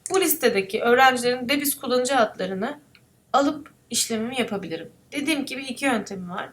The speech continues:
Eğer elimde bütünleme sınavına girecek öğrencilerin Debis kullanıcı adları varsa bunları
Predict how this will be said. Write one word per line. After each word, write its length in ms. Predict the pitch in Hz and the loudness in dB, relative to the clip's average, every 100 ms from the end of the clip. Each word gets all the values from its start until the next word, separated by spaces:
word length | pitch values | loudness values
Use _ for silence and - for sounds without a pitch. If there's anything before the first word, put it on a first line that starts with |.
| - | -2
Eğer 300 | 277 311 320 | 4 8 8
elimde 680 | 311 302 311 285 240 254 - | 6 2 2 2 2 2 -4
bütünleme 400 | 254 277 285 285 | -8 -2 0 2
sınavına 420 | 285 285 269 269 262 | 2 2 -2 -4 -6
girecek 420 | 247 233 247 226 | -4 -4 -4 0
öğrencilerin 720 | 220 226 226 226 240 240 233 | 4 6 4 2 -2 -2 0
Debis 240 | 247 240 | 0 0
kullanıcı 460 | - 240 247 247 247 | -6 -4 -2 -2 2
adları 520 | 226 226 233 220 220 - _ _ _ _ - | 2 2 0 0 -2 -6 _ _ _ _ -10
varsa 680 | 202 254 294 277 175 175 - _ - - _ _ - | 4 6 6 2 0 -2 -4 _ -20 -20 _ _ -6
bunları 640 | 330 320 277 202 190 - | 0 4 4 4 0 -4